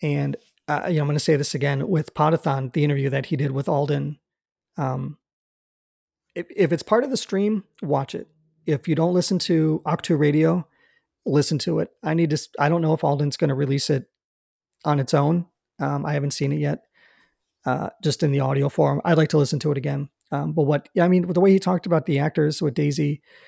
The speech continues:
and, uh, and Kelly and John and everybody and how dedicated they were to the movie itself, uh, making The Last Jedi, I'm sorry. Um, his writing process, a lot of stuff like that. You know, Al-, Alden really knows how to get to, uh,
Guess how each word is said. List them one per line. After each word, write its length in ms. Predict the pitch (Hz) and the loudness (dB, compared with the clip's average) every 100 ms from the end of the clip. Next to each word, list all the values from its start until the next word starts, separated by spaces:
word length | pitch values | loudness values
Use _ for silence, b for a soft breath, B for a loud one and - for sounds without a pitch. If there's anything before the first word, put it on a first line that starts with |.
| b b _ | b b _
and, 200 | 151 131 | -2 -2
uh, 120 | 131 131 | -2 -2
and 140 | 160 | -4
Kelly 240 | 143 135 135 | 0 0 0
and 100 | 127 | 0
John 200 | 131 131 | -2 -2
and 80 | |
everybody 480 | 135 127 131 135 233 | -4 -4 -4 -4 -2
and 160 | 175 127 | -4 -2
how 200 | 135 131 | -4 -2
dedicated 460 | 143 139 156 120 | -2 -2 -2 -2
they 100 | 131 | -2
were 200 | 135 135 | -4 -4
to 300 | - 151 131 - _ - | -4 -6 -6 -8 _ -6
the 60 | 147 | 0
movie 240 | 160 156 | 2 2
itself, 440 | 143 160 147 - _ _ _ - - | 0 -2 -2 -6 _ _ _ -16 -6
uh, 80 | 139 | -2
making 240 | 143 147 | -2 -2
The 80 | 135 | -2
Last 220 | 139 - | -2 -2
Jedi, 140 | 143 139 | -2 -2
I'm 140 | 139 | -4
sorry. 260 | - - 165 B B B B - | -4 -6 -8 B B B B -12
Um, 360 | 175 - 190 196 _ _ _ _ _ _ _ _ _ - | -10 -8 -8 -10 _ _ _ _ _ _ _ _ _ -2
his 120 | 147 | -2
writing 240 | 131 156 123 | 0 -2 -2
process, 460 | 135 147 - 170 | -2 -4 -4 -4
a 40 | - | -4
lot 140 | 156 | -4
of 60 | 156 | -4
stuff 160 | - | -6
like 120 | 170 - | -6 -6
that. 160 | 180 | -4
You 60 | 185 | -2
know, 100 | 185 | -2
Al-, 100 | - - | -4 2
Alden 280 | 190 196 | 4 6
really 180 | 175 160 | 6 4
knows 200 | 151 143 | 4 0
how 100 | 139 | -2
to 60 | 139 | -4
get 220 | 147 - _ - | -4 -8 _ -10
to, 380 | - 147 143 - _ _ _ _ _ _ - | -4 -4 -4 -8 _ _ _ _ _ _ -12
uh, 240 | - - | -10 -10